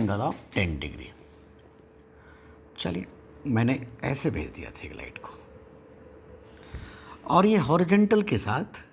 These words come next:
टेन डिग्री बना रहा है। इसका मतलब बच्चों ये टेन डिग्री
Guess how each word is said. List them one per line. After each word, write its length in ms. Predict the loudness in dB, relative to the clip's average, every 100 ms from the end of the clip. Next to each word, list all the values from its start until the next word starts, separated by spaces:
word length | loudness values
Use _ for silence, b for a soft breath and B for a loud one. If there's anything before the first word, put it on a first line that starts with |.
| _ _ _
टेन 220 | 2 4
डिग्री 240 | 2 -2 -6
बना 240 | -8 -10
रहा 140 | -12
है। 140 | -14 -18 _ _ -20 -20 -20 -20 -20 B B B B B -6
इसका 200 | -2 4
मतलब 440 | 4 4 2 2 0 -12 -16 -18 -20 -20 -20 -20 -20 _ -20 -20 -20 B B B -18
बच्चों 360 | -16 -12 -4 0
ये 200 | 6 6
टेन 280 | 6 4 4
डिग्री 240 | 2 0